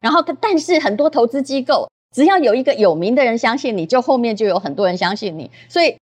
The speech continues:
各位有名的人，就要代言也要小心一点，尤其是像这种金融的，你最好不要卷进去。但我相信谎言是有成就感的，但是人最可怕一件事叫做欺骗你自己。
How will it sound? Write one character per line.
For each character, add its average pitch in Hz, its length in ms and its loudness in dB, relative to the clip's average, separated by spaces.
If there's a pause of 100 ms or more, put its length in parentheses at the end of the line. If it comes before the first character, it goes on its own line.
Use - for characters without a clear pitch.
(140)
各 330 140 4
位 311 120 6
有 196 140 4
名 185 180 -2
的 240 80 4
人， 196 220 2
就 226 100 2
要 240 200 2
代 247 180 0
言 180 240 -2
也 160 140 -2
要 208 260 0
小 - 380 -8
心 196 260 -4
一 214 60 -4
点， 180 200 -2
尤 233 140 2
其 220 180 0
是 254 120 -4
像 220 120 0
这 233 140 -6
种 180 180 -2
金 214 280 -2
融 170 260 -4
的， 165 160 -2
你 165 100 -4
最 220 160 0
好 156 160 -2
不 - 120 -4
要 170 160 2
卷 139 200 -6
进 175 160 -2
去。 180 160 -4 (200)
但 277 100 -2
我 196 80 -2
相 226 200 -4
信 247 220 -4
谎 175 180 -2
言 170 160 0
是 226 180 -2
有 165 120 2
成 156 220 -6
就 185 180 0
感 - 320 -10
的， 202 220 -12 (400)
但 349 180 4
是 320 360 2
人 233 280 6
最 320 160 4
可 185 240 0
怕 254 220 0
一 208 60 0
件 240 200 0
事 226 200 -4
叫 226 200 2
做 233 160 2
欺 233 300 -4
骗 247 280 -2
你 151 120 -4
自 220 240 0
己。 180 380 -6